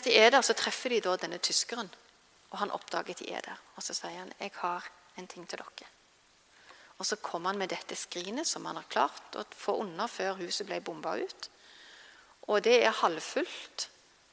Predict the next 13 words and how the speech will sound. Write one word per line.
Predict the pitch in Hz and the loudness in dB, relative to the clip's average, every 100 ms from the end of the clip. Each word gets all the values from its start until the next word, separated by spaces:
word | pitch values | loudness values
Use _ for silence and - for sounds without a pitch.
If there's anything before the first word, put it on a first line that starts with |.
| - | -4
av | 175 170 180 208 - - - | 2 2 0 -8 -18 -20 -6
gullmynter. | 190 160 156 - - - - - - - _ - - - - - - 196 | -4 -4 -10 -14 -14 -14 -14 -20 -20 -20 _ -20 -20 -20 -20 -20 -12 -4
Noe | 196 160 165 285 - - | 0 2 6 6 8 8
av | 196 196 - - | 10 8 2 -12
rikdommen | - - 233 254 170 | -6 0 2 2 2
hadde | 180 180 180 | 2 2 -2
nemlig | 156 - | -4 -2
familien | 202 160 175 190 | -2 -2 -4 -2
klart | 180 - | -4 -4
å | 180 | -6
hente | 175 160 | -6 -6
ut | - | -2
selv. | - 190 285 | 0 2 2